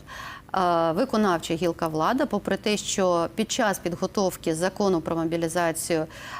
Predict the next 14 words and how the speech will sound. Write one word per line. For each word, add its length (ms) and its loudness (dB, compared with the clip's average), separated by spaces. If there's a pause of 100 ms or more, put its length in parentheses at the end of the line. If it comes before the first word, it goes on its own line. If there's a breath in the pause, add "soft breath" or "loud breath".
(100)
е, 1040 2 (500)
йшло 420 0
достатньо 540 -2
багато 420 -4
часу, 500 -2
виявилась 520 0 (400 loud breath)
не 140 2
готовою 800 2 (320 loud breath)
до 200 2
запровадження 1120 0 (160)
ефективних 880 0
дієвих 540 0
механізмів, 720 2 (120)
наприклад, 720 0